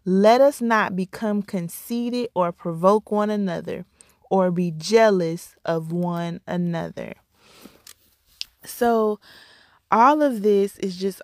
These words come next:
all supporting and giving us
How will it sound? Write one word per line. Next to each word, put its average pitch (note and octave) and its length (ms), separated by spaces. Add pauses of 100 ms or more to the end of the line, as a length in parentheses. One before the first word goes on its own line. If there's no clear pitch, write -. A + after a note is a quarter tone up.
all G3 760 (920)
supporting G#3 1120
and F3+ 920 (760)
giving A3 520
us G3 760